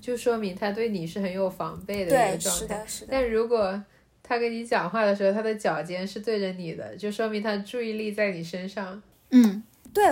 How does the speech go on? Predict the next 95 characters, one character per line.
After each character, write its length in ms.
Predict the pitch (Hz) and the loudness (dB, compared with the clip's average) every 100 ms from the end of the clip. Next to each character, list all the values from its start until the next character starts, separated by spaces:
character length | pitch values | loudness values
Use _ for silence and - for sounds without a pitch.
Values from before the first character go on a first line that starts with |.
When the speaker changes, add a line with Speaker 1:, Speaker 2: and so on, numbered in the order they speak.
| 233 - | 4 -4
Speaker 2:
不 40 | 285 | 0
过 140 | 415 | 4
我 100 | 381 | 4
看 160 | - 403 | 4 4
到 80 | 339 | 6
的 80 | 277 | 6
版 180 | 226 247 | 4 2
本 160 | 226 | -4
是 100 | - | -4
说， 140 | 269 285 | -2 0
他 160 | 302 | 2
如 140 | 233 226 | 0 -2
果 120 | 247 | -4
脚 200 | 247 180 | -2 -2
尖 240 | 151 233 | -2 -10
是 160 | 247 151 | -10 -12
朝 240 | - 156 | -8 -6
着 100 | 170 | -6
你 220 | 226 226 156 | -8 -8 -8
的 100 | - | -2
话， 160 | 214 | -2
可 140 | 202 190 | -2 -8
能 100 | 190 | -10
是 80 | |
对 140 | 240 285 | -6 -4
你 140 | 208 | -4
更 120 | 269 247 | -6 -4
没 80 | 202 | -2
有 200 | 208 - | -4 -4
防 240 | - - | -8 -8
备。 260 | - 226 - - | -6 -6 -6 -6
Speaker 1:
嗯。 360 | 214 190 185 190 | -4 -4 -8 -6
Speaker 2:
人， 340 | 220 202 254 | -2 0 -2
比 60 | 226 | -6
如 100 | 240 | -8
说 80 | 247 | -8
翘 160 | - 311 | 0 2
个 100 | - | 4
二 80 | 254 | 2
郎 140 | 226 | 0
腿 100 | 254 | -6
的 40 | 185 | -10
时 160 | 196 | -8
候， 200 | 196 214 - - - | -2 -2 -2 -12 -4
他 100 | 294 | 0
的 80 | 294 | 0
脚 260 | 294 196 | 0 -2
尖 220 | 202 262 | 0 -4
朝 180 | 277 - 226 | -4 -4 0
向 120 | 311 | 0
的 60 | |
方 180 | 247 214 | 0 -4
向 140 | 233 208 | -6 -8
是 80 | |
他 100 | 254 254 | -6 -4
更 140 | 285 | -4
没 80 | 226 | -2
有 120 | 214 | -2
防 200 | 202 - | -2 -4
备 140 | 208 | -4
的 80 | 208 | -6
方 260 | 196 180 190 | -6 -12 -10
向， 220 | 190 180 - | -10 -12 -2
把 140 | - | -2
别 160 | 165 208 | 2 0
人 180 | 240 277 | 0 -2
挡 200 | - - | -2 -2
在 80 | 220 | 0
另 160 | 285 | 2
外 160 | 262 202 | 2 0
一 20 | |
边 160 | 185 196 | 0 -2
的 60 | |
那 140 | 185 180 | -4 -8
个 120 | 170 - | -12 -10
姿 160 | 196 190 | -10 -8
势， 160 | 190 | -8
可 140 | 185 190 | -10 -10
能 100 | 185 | -10
是 80 | 202 | -8
说 120 | 226 | -2
他 140 | 254 | -2
的 60 | 247 | 0
那 120 | 269 | -2
一 60 | 233 | -2
边 160 | 185 | -4
的 80 | 180 | -4
人 160 | 151 180 | -6 -8
是 140 | - | -10
比 80 | 185 | -4
较 100 | 190 | -4
有 80 | 165 | -4
防 180 | - | -8
备 140 | 180 185 | -10 -10
心 160 | 190 | -12